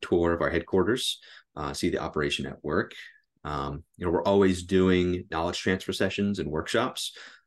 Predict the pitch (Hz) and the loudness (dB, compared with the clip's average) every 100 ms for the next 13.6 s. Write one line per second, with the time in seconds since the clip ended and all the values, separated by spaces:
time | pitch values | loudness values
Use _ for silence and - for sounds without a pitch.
0 | _ 76 73 71 76 82 80 87 82 90 | _ -6 -4 -4 -4 -4 -2 -2 0 2
1 | 78 98 - _ - - - _ _ 80 | 2 0 -2 _ -20 -20 -20 _ _ -4
2 | 73 71 - 73 71 69 - 80 73 85 | -4 -4 -4 -2 -2 -6 -10 -10 -4 -4
3 | 82 - - 92 - 98 85 92 95 90 | -4 -6 -4 -2 0 0 2 4 4 2
4 | 82 - _ _ - 92 82 82 - _ | 0 -4 _ _ 0 0 0 -4 -10 _
5 | _ _ 95 95 98 90 87 85 98 92 | _ _ -2 2 2 2 2 2 4 2
6 | 104 - _ _ 73 76 76 78 78 - | 0 -8 _ _ -10 -6 -6 -8 -8 -6
7 | 82 87 - 107 98 - 80 90 - 95 | -4 -2 2 2 2 0 0 0 0 0
8 | 98 - - 80 80 - 80 78 78 - | -2 -6 -4 -2 -2 -2 -4 -2 -2 0
9 | 92 90 104 - - 80 80 78 - 76 | 2 2 2 -2 -4 -6 -6 -6 -4 -4
10 | - 82 90 98 - - - - _ - | -2 0 0 -4 -8 -14 -20 -20 _ -6
11 | 76 73 64 80 78 - 80 78 78 73 | -4 -4 -6 -6 -6 -2 -2 -2 0 -2
12 | - 78 69 - 80 85 82 78 76 69 | -2 -2 0 2 2 4 2 2 0 -6
13 | - 69 69 - - - | -4 -4 -2 -6 -4 -6